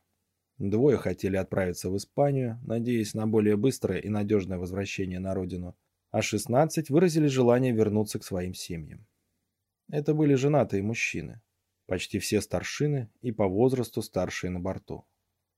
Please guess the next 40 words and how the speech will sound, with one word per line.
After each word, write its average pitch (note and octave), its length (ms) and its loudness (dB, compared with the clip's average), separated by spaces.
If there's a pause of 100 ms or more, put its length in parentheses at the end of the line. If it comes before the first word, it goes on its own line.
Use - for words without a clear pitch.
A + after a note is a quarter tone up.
(120)
Демократия A2+ 680 2
требовала, A2 500 0
чтобы B2+ 300 -2
все A#2+ 280 -4
подчинились F2+ 680 -6
воле F#2 240 -2
большинства. F2+ 640 -8 (320)
Но D3+ 220 -4
я F3+ 180 0
понимал D3 420 4
желание A#2 460 4
этих - 240 -12
людей C3 240 -2
вернуться G#2 480 -2
домой G#2+ 400 -4 (320)
и A2+ 100 -2
предложил C3 520 4
им A2+ 100 4
высадиться A#2 460 0
в G#2+ 40 2
Норвегии, A#2+ 600 0 (220)
откуда G2+ 440 -4
они, A#2 180 -2
вероятно, G#2 440 -2
смогут A#2 360 -2
добраться G2+ 460 -2
до F2 80 -8
своих E2+ 300 -8
семей. G#2+ 420 -6 (480)
Мы A2+ 120 2
могли G#2 280 4
бы G2+ 100 4
войти G2+ 260 2
в G2+ 60 -2
какую-нибудь F#2+ 600 -2
гавань A#2+ 420 2
и C3 140 -2
высадить C3+ 440 -2
их C3 180 -4
там. - 300 -6